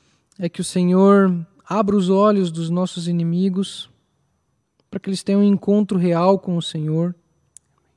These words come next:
e estejam também engajados na tua obra. É o que nós te pedimos, Pai.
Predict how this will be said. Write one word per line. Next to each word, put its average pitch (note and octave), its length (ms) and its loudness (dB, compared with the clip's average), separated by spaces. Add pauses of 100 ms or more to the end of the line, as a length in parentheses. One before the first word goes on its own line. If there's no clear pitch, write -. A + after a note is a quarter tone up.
(1000)
e F#3 80 0
estejam G#3+ 500 4
também G3 320 0
engajados F3+ 760 2
na E3 100 0
tua D#3+ 200 -4
obra. D3+ 440 -2 (2500)
É F3+ 80 -4
o F3+ 60 2
que G3 80 -4
nós G3 160 0
te - 80 -14
pedimos, F3 500 -2
Pai. D3 320 -14